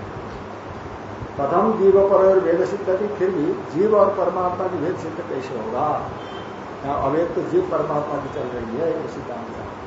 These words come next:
परस्य तत्र अनुक्तत्वात्, परमात्मा की चर्चा है नहीं वहाँ कर्मकांड में, वहाँ तो जीव की ही चर्चा है, परमात्मा की चर्चा ही नहीं। ये सिद्धांत की ओर से शंका उठाई तो पूर्वादि बोलता है, नहीं, परमात्मा को कहा है,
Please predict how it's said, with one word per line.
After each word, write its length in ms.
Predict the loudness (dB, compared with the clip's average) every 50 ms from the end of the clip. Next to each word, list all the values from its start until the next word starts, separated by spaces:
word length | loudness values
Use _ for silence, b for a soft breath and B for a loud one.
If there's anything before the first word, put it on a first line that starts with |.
| -12 -12 -12 -12 -12 -12 -4 2 4
परस्य 360 | 8 8 8 8 8 6 4
तत्र 280 | 6 6 6 6 6 4
अनुक्तत्वात्, 720 | 4 4 2 2 2 2 2 2 2 2 0 0 0 0 2
परमात्मा 480 | 2 4 4 4 4 4 4 4 2
की 120 | 2 2 2
चर्चा 380 | 2 4 4 4 4 4 2 2
है 200 | 2 2 0 0
नहीं 160 | 0 0 0
वहाँ 160 | 0 0 -2 -4 -6 -8 -10 -8 -4
कर्मकांड 420 | -2 -2 0 0 2 4 4 4 4
में, 260 | 2 -2 -2 -4 -6 -10 -12 -12 -12 -12 -12 -12 -12 -8 -6
वहाँ 120 | -4 -2
तो 80 | -2 -2
जीव 320 | 0 0 0 0 0 0
की 100 | 0 0
ही 80 | 0 2
चर्चा 360 | 0 0 0 0 0 0 0
है, 180 | 0 0 0 -2 -4 -6 -10 -12 -12 -12 -12 -12 -12 -12 -4 0
परमात्मा 460 | 2 2 4 4 2 2 2 2 0
की 100 | 0 -2
चर्चा 360 | 0 2 2 2 2 2 2 2
ही 140 | 2 2 0
नहीं। 160 | -2 -4 -4 -6 -8 -8 -8
ये 60 | -8 -6
सिद्धांत 560 | -6 -6 -2 0 2 2 2 2 0 0 0
की 60 | 0
ओर 80 | 0 0
से 140 | -2 -6
शंका 340 | -6 -6 -8 -8 -6 -4 -4
उठाई 380 | -4 -4 -4 -4 -4 -4 -4 -4 -6 -6 -8 -10 -10 -12 -12 -12 -12 -12 -12 -12 -12 -12 -12 -12 -12 -12 -12 -6 -4
तो 60 | -4
पूर्वादि 520 | -2 0 2 2 6 8 8 8 8 6 4
बोलता 360 | 2 0 0 0 0 0 0
है, 140 | 0 -2 -4 -6 -8 -10 -8 -6 -2
नहीं, 200 | 0 2 2 2
परमात्मा 640 | 2 2 2 2 2 2 2 0 0 0 -2 -2
को 120 | -2 -2 -4 -2
कहा 220 | -4 -2 -2 -2
है, 180 | -4 -4 -6 -8